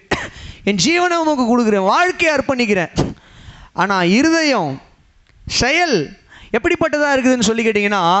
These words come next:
தேவனை விட்டு தூரமா இருக்கிறது. கவனிக்கிறீங்களா? நல்லா கவனிங்க. வாயில கர்த்தரை மகிமைப்படுத்துறாங்க.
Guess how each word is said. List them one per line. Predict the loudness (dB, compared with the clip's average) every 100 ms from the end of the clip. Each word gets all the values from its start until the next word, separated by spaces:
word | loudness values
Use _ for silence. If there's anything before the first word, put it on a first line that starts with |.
| -2 -10 -20 -20 -18 -2
தேவனை | 2 4 4 4 2 0 0 0
விட்டு | 0 0 2 2 2 -4 -14 -20 -20 -20 -6
தூரமா | 0 4 4 4 4 2 0 0
இருக்கிறது. | 0 0 2 2 4 2 2
கவனிக்கிறீங்களா? | 0 -2 0 0 0 -2 -2 -4 -6 _ _ _ -20 _
நல்லா | -2 0
கவனிங்க. | -2 -2 0 0 0 -2 -4 -14 -20 -20 -20 -20 -20 -20 -20 -20 -20 _ -4 -2
வாயில | 2 2 2 2
கர்த்தரை | 0 -2 0 0
மகிமைப்படுத்துறாங்க. | 0 0 0 0 0 0 0 0